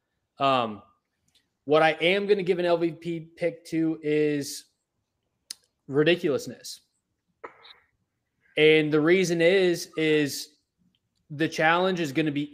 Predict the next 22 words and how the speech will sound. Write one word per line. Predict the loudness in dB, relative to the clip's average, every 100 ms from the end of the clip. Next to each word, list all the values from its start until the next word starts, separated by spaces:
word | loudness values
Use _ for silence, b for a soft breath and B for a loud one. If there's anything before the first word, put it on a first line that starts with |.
| -6
eating | -4 -4
up | 0 0 -2 -8 -18
an | -12 -8
hour | -2 0 2
and | 0
a |
half | -2 -2 -2 -4 -10 _ _ _ _ _ _ _
on | 0 0
M | 0 -4
T | -6 -6
V | -2 -2 -4 -8 _ _ _ _ _
for | -2 0
another | 2 2
month. | 0 0 -2 -8 -20 _ _ _ _ _ _ _ _ _
And | -2 2
we're | 6 8
already | 8 6 4
at | 0
the | -4
final. | -6 -4 -6 -10 _ _ _ _ _ _ _ _ _ 0
I | 2
mean, | 2 0 -2 -6